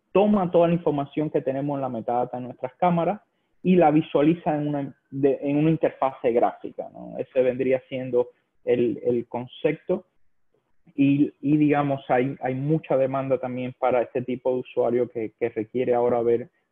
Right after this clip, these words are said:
una interfase gráfica. Yo quiero saber cuántas personas tengo actualmente dentro de mi local, por poner un ejemplo. Entonces, eh, este, este tipo de software y solución, igual,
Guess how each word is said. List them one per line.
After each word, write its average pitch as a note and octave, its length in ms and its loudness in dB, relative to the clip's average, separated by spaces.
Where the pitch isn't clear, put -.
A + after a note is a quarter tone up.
una C3+ 220 -4
interfase B2+ 560 -4
gráfica. C3+ 500 0
Yo A#2+ 160 2
quiero B2+ 240 -4
saber B2+ 300 0
cuántas C#3 300 -6
personas C3+ 500 -8
tengo C3 280 -4
actualmente C3 640 -4
dentro B2+ 500 -2
de A#2+ 120 4
mi A#2+ 340 -12
local, C3+ 440 2
por - 160 -10
poner A2 220 -8
un G#2+ 80 -8
ejemplo. G#2 320 -10
Entonces, A#2+ 520 -4
eh, A2 260 -4
este, F#3 640 2
este F3 220 4
tipo F3+ 320 4
de D#3+ 220 4
software F3 380 2
y F3 80 0
solución, E3+ 600 -2
igual, E3+ 460 2